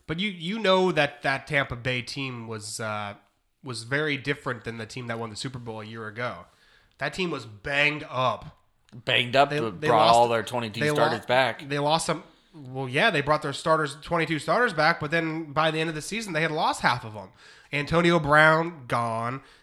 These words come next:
Speaker 1: Um, I, I mean, Gronk is a year older. Brady's a year older. They lost Godwin. Um, I, I,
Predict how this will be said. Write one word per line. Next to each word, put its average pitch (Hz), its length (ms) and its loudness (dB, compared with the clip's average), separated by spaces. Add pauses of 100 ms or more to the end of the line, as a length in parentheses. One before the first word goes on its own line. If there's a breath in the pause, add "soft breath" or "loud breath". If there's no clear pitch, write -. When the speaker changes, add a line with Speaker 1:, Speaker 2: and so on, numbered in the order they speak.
(140 soft breath)
Speaker 1:
Um, 120 640 -6 (580)
I, 143 160 -16
I 139 60 -10
mean, 131 260 -8
Gronk 147 400 0
is 147 320 -4
a 135 60 -4
year 139 260 0
older. 139 300 2
Brady's 143 480 0
a - 20 -2
year 123 260 0
older. 131 400 0 (200 loud breath)
They 139 120 -2
lost 139 380 0
Godwin. 139 720 4 (320 loud breath)
Um, 127 760 -4 (360)
I, 143 280 -16 (200)
I, 156 120 -12